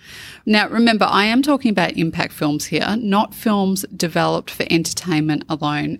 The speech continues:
There is nothing wrong if that's what you're doing, but it's a different approach f-, because for an impact film,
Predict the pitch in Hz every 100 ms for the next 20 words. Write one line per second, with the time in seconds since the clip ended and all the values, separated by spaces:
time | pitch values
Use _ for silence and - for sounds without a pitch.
0 | - 196 196 185 190 - 196 196 208 -
1 | 302 277 240 202 185 151 151 214 - 185
2 | 170 180 170 - 165 - 156 151 160 147
3 | 135 - - - - _ 185 160 170 -
4 | _ 196 185 175 - - 196 - 220 196
5 | 185 - 160 156 - - - - _ -
6 | - 185 170 - 165 156 208 254 262 185
7 | 170 - 156 151 156 196